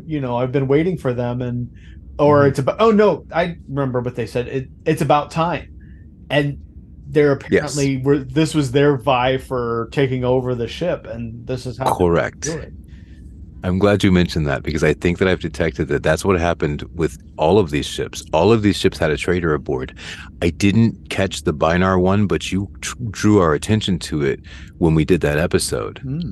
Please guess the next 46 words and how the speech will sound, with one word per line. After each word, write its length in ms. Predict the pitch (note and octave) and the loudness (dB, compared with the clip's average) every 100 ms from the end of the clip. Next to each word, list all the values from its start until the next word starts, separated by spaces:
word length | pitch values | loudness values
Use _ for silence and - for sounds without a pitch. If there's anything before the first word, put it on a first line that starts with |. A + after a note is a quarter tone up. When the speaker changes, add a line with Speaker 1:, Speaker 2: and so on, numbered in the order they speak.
| - - - - - - - - | -12 -18 -18 -20 -20 -20 -20 -2
Speaker 2:
Because 240 | F2+ F2+ F2 | 2 4 4
you 80 | |
said, 240 | - D3 - | 4 6 6
Speaker 1:
Oh, 80 | C#3 | 4
the 100 | B2+ | 0
Speaker 2:
"Why 300 | D#2 E2+ E2+ | 4 6 6
were 160 | E2+ | 6
these 260 | E2 D#2+ D2 | 4 0 -2
two 240 | - E2+ | -4 -4
separated?" 680 | D#2+ - G#2+ - D2 B2+ A#2+ C#3 | -2 0 0 2 0 0 -4 -2
Speaker 1:
Yeah. 460 | A#2+ A#2 C3 C3 - | 0 0 -2 -4 -4
Oh, 220 | A#2 A#2+ | -4 -2
you're 240 | C#3+ A#2 - | -2 -4 -10
right. 380 | - C#3 D3+ F2+ F2+ | -10 -8 -8 -10 -12
That 200 | B2 - | -10 -8
might 240 | A#2+ A#2+ | -6 -2
have 140 | B2 A#2 | -2 0
been 160 | A#2 | -2
the 100 | A2+ | -2
traitor. 720 | G#2+ - - - - - - - - - - - | -4 -6 -6 -6 -10 -10 -14 -14 -16 -16 -16 -4
Speaker 2:
Yep. 220 | D2+ F2 - - - - | 2 2 0 -10 -20 -10
So 180 | - F2+ | 2 4
I 120 | F#2+ | 4
think 260 | F#2 G#2 F#2 | 4 0 4
that 160 | F#2+ E2+ | 2 2
every 360 | F2 E2 F#2+ | -2 0 0
one 200 | F2+ F2 | 0 0
of 160 | F2+ D#2+ | -2 -2
these 560 | E2+ D#2 D2+ D#2+ - - | -4 -4 -6 -8 -10 -10
had 440 | D2+ E2 E2 D2 - - | -4 0 0 0 -6 -8
a 60 | |
traitor 540 | D#2 A2 C#3 F2 D2 C#2 | -2 2 2 4 2 2
Speaker 1:
Yeah. 360 | C#3+ B2+ G#2+ - | 4 2 0 -4
Speaker 2:
in 160 | D#2+ | -2
their 140 | D2+ D2 | -2 -2
midst. 580 | C#2 C2 - - - - - - - | -4 -8 -8 -10 -10 -16 -18 -20 0
We 120 | G2 | 2
definitely, 380 | E2 F#2+ G#2+ G2 | 4 4 4 4
the 80 | F2+ | 4
Romulans 500 | E2+ D#2 C#2+ D2 - | 2 2 -2 -6 -2
did. 240 | C#2+ C#2 | -2 -2
For 200 | - F2 | -4 -4
sure, 180 | - E2 | 0 2
the 100 | F2 | 2
Klingons 500 | - F2+ D2+ D2 - | 2 2 2 -2 -4
did. 240 | C#2 C#2+ | -4 -4